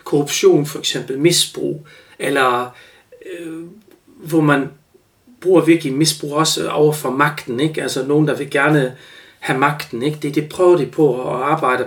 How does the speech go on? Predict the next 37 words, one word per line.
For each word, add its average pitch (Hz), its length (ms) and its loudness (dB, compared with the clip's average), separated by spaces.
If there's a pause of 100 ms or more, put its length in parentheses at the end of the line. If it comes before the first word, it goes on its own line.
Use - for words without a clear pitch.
på, 151 140 0
at 147 180 -6
det 135 120 -6
bliver 120 200 -8 (140)
brydet 127 260 2
ned, 180 300 4 (480)
øh, 131 500 2
så - 180 0
vi 127 100 -6
får 147 220 2
mere 139 240 2
retfærdighed 120 600 -4 (340)
på 135 100 -4
verden, 113 500 -4
ikke? 151 160 -6 (720)
Og, 131 360 2
øhm, 127 340 2 (960)
og - 60 -10
der 151 120 2
kan 175 140 4
vi 170 40 8
jo 135 180 4
godt 156 160 2
se, 170 280 4
der 139 100 0
er 139 60 2
nogle 135 160 -2
mennesker, 151 320 0
for - 100 -8
eksempel 131 300 -4
kommer 110 240 -8
frem, 160 420 -2 (500)
øh, 120 600 2 (1080)
både 123 400 -6
politikere 127 880 -2
eller 117 460 -2 (440)
også - 300 -4